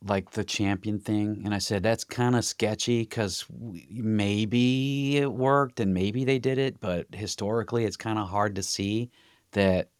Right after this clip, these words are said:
it actually was practiced." And this is exa-, I mean, David just calls the whole thing off, right?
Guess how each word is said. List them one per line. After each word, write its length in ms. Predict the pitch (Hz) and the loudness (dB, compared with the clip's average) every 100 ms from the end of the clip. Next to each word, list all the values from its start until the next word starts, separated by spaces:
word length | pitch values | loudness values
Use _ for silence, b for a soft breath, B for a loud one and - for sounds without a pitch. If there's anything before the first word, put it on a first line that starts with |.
| - | -6
it 240 | 101 - - | -4 -4 -2
actually 500 | 95 95 - 104 92 | 0 0 0 0 0
was 140 | 82 | -4
practiced." 640 | - 92 90 90 113 107 98 | -4 -2 0 -2 -4 -4 0
And 140 | 98 | 0
this 160 | 120 113 | 0 -2
is 100 | 101 | -4
exa-, 320 | 87 - - | -6 -6 -4
I 60 | 101 | -2
mean, 140 | 87 | 0
David 280 | 101 127 92 | 2 2 0
just 140 | 90 | -4
calls 260 | - 104 95 | -2 -2 -2
the 80 | 90 | -2
whole 180 | 92 | -2
thing 200 | 87 82 | -2 -4
off, 400 | 85 107 - - | 0 0 0 -6
right? 300 | 82 85 90 | -6 -6 -6